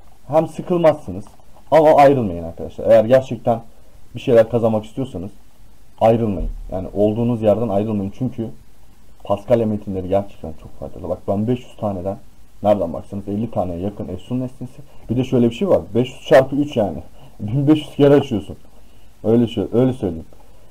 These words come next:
Elli altmış tane efsun nesnesi. Ee, işte arttırma kağıtları, incileri saymıyorum ya.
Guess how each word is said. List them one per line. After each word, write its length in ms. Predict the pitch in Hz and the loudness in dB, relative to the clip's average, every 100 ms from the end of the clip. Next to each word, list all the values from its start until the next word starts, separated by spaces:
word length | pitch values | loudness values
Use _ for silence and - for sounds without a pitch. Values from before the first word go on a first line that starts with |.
| - - - | -20 -20 -4
Elli 240 | 113 127 131 | 2 6 6
altmış 280 | - 143 - | 6 -2 2
tane 200 | 117 104 | 2 2
efsun 260 | 104 151 | -2 -2
nesnesi. 440 | 151 147 151 - 156 - - - - - - - - - - - - | -4 -2 -8 -6 -10 -10 -18 -18 -18 -18 -20 -18 -18 -20 -20 -18 -8
Ee, 60 | 95 87 82 - - - - - | -6 -6 -8 -10 -10 -12 -14 -16
işte 300 | - 107 98 | -8 -4 0
arttırma 480 | 95 95 - 117 117 | 2 2 0 -2 0
kağıtları, 500 | 117 110 - 113 117 - - | 2 0 0 -6 -6 -8 -4
incileri 380 | 170 156 143 | -2 0 0
saymıyorum 520 | - 139 139 107 87 | 4 4 4 0 -8
ya. 120 | 80 | -10